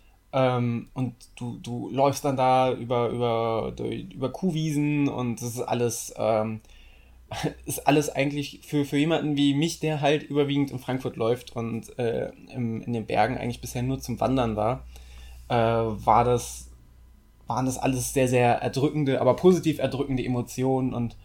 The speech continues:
es war alles, alles sehr, sehr schön, sodass auch da eigentlich die Erkenntnis, äh, ich werd heute mit meinem Zeitziel nicht so zurande kommen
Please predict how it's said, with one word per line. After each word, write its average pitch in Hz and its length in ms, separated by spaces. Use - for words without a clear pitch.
es 107 100
war 123 160
alles, 123 380
alles 120 200
sehr, 123 160
sehr 117 140
schön, 135 300
sodass 117 320
auch 123 220
da 123 360
eigentlich 135 480
die 117 100
Erkenntnis, 127 760
äh, 113 240
ich - 160
werd 113 160
heute - 160
mit - 120
meinem 104 220
Zeitziel 131 680
nicht 123 200
so 123 140
zurande 123 400
kommen 120 380